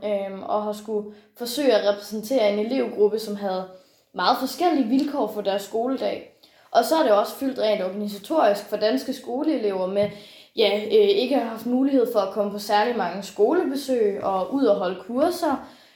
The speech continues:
Øh, det har betydet noget for vores generalforsamling, som vi har været nødsaget til at holde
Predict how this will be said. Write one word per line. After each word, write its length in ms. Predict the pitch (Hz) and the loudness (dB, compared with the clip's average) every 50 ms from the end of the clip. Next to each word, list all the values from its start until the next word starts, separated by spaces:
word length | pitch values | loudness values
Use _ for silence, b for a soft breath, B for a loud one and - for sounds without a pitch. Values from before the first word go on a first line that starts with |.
| B - | B -2
Øh, 140 | 214 208 190 | 0 0 0
det 140 | 226 190 208 | 0 0 0
har 160 | 208 202 202 | 0 0 -2
betydet 280 | - - - 262 233 220 | -6 -2 -2 0 0 2
noget 180 | 220 220 220 | 0 0 0
for 80 | 220 220 | 0 0
vores 180 | 202 196 196 196 | 0 0 0 0
generalforsamling, 1000 | - 208 202 196 208 277 359 349 294 277 254 233 - 262 240 233 220 214 220 214 | -4 -4 -4 -2 0 0 0 0 0 -2 -4 -6 -2 -2 -2 -2 -2 -4 -6 -6
som 220 | - 240 233 226 | -6 -6 -4 -2
vi 40 | 220 | -2
har 100 | 220 214 | -2 0
været 180 | 208 214 220 220 | 0 0 -2 0
nødsaget 380 | 226 247 247 - 254 226 220 | 0 -2 -2 -2 -4 -6 -4
til 80 | - 247 | -4 -4
at 140 | 226 214 214 | -4 -2 -2
holde 280 | 214 214 214 226 - | -2 0 0 0 2